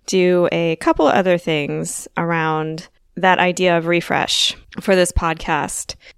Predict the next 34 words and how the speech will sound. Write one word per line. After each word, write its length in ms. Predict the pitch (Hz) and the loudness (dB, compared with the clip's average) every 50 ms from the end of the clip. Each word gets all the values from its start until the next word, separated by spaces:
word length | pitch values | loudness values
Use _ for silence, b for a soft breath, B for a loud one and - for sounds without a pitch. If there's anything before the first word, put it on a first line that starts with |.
| - - | -14 -4
One 200 | - 208 247 269 | 2 4 4 4
of 100 | 294 285 | 4 4
those 220 | 254 233 226 - | 2 2 2 0
things 300 | - 214 202 202 196 - | 0 0 0 0 0 -2
is 140 | 180 180 185 | -4 -4 0
that 300 | - 190 185 180 180 - | 2 2 4 4 2 2
I'm 120 | - 185 190 | 0 0 0
going 200 | 190 196 196 208 | 0 0 0 2
to 80 | 226 226 | 0 0
try 220 | - - 190 185 | 0 2 2 2
to 80 | 185 180 | 2 0
be 140 | 180 180 | -2 -2
more 160 | 180 175 175 175 | -2 -2 -2 -4
consistent 840 | 170 - 190 180 180 - - 196 196 - - 180 175 175 160 - - | -4 -6 -6 -6 -6 -4 -2 -2 -2 -2 -2 -2 -2 -2 -2 -4 -4
in 320 | - 180 180 175 175 175 175 | -4 -2 -2 -2 -4 -6 -8
promoting 840 | - - 185 175 170 185 226 285 285 196 175 165 160 156 160 175 - - _ _ _ _ - | -6 -6 -6 -4 0 2 2 2 4 2 2 0 0 -2 -4 -6 -10 -14 _ _ _ _ -6
the 80 | - 185 | -4 -2
podcast. 760 | - 185 175 170 - 190 170 165 202 269 - - - - - _ _ _ _ _ - - | 0 2 0 0 2 0 0 2 2 0 -2 -4 -10 -10 -14 _ _ _ _ _ -2 0
I 120 | 202 208 | 0 0
kind 200 | 202 - 247 247 | 2 4 4 4
of 120 | 262 262 262 | 4 4 4
fell 180 | - 226 220 | 2 2 4
off 220 | 214 202 196 - - | 4 2 2 2 2
doing 260 | 214 220 226 220 208 | 2 4 4 4 2
that 280 | 190 185 180 180 - | 2 2 2 0 0
in 120 | - 190 190 | 0 0 0
the 80 | 185 | 0
latter 340 | 180 175 180 180 185 190 190 | 2 2 2 2 4 2 2
half 320 | 196 190 185 175 185 - - | 2 2 0 0 0 -2 -4
of 360 | - - 180 180 175 170 175 185 | -2 0 2 2 0 0 0 0
last 380 | 185 175 170 175 - - - | 0 2 2 0 -2 -2 0
year, 500 | 220 233 226 190 180 170 170 170 175 180 - b b b b b | 2 2 4 4 4 2 2 0 -2 -4 -8 b b b b b
mainly 320 | b 269 320 381 453 427 294 | b 2 4 6 4 4 4
because 720 | 269 247 - 233 233 226 220 220 214 214 220 - - | 2 0 0 2 4 4 4 4 2 0 -4 -6 -10